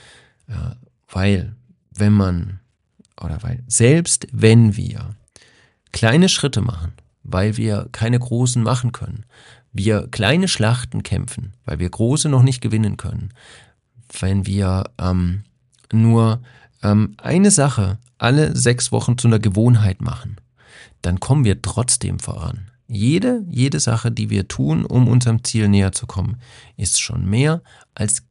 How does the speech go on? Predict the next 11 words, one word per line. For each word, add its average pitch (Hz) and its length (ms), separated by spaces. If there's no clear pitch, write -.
gar 87 220
nichts 101 220
getan 87 340
zu 80 180
haben. 85 220
Und 139 340
es 123 160
gibt 160 220
so 196 420
viele 165 540
Beispiele 123 800